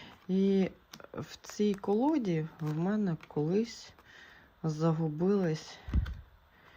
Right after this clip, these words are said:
вісім мечів. І вона до мене пер-, повернулась через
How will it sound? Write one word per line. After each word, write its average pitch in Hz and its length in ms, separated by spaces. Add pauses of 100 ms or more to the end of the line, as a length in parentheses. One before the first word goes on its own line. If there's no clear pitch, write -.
(380)
вісім 160 500
мечів. - 600 (500)
І 160 60
вона 156 280
до 156 100
мене 151 220
пер-, 147 280 (160)
повернулась 165 840 (560)
через 147 420